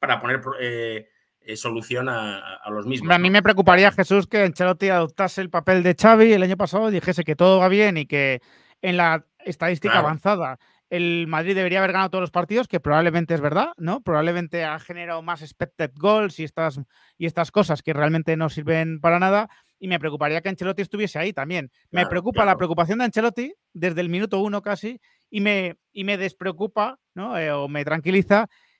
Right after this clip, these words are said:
Speaker 2: que Ancelotti, eh, sea consciente de que hay un problema y que diga, y que diga tener la, la solución, ¿no? Eso, eso desde luego es importante. A ver,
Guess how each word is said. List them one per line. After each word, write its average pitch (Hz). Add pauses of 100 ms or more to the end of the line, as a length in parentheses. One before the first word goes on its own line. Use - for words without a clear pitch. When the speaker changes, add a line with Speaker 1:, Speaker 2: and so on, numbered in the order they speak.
(120)
Speaker 2:
que 185
Ancelotti, 175
eh, 156
sea 160
consciente 170
de 185
que 160
hay 156
un 170
problema 185
y 196
que 160
diga, 151 (340)
y 160
que 156
diga 156
tener 185
la, 131
la 143
solución, 143
¿no? 165
Eso, 175
eso 185
desde 185
luego 196
es 180
importante. 156
A 131
ver, 165